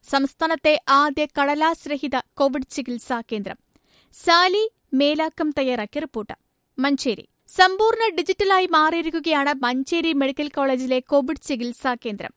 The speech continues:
ഒ പി ടിക്കറ്റ്, ചികിത്സാ റെക്കോർഡ്, മരുന്ന് കുറിപ്പടി എന്നിവയെല്ലാം ഇവിടെ ഓൺലൈനിലാണ്. കോവിനെറ്റ് എന്ന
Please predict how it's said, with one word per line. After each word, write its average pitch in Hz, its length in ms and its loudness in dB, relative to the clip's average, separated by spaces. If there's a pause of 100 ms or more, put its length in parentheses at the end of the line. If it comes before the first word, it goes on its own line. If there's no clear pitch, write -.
(200)
ഒ 285 160 6
പി 427 220 2
ടിക്കറ്റ്, - 480 -2 (120)
ചികിത്സാ 330 500 2
റെക്കോർഡ്, 320 400 2 (220)
മരുന്ന് 294 420 2
കുറിപ്പടി 330 440 0
എന്നിവയെല്ലാം 269 680 0
ഇവിടെ 262 300 0 (100)
ഓൺലൈനിലാണ്. 240 720 0 (260)
കോവിനെറ്റ് 440 680 2
എന്ന 339 240 0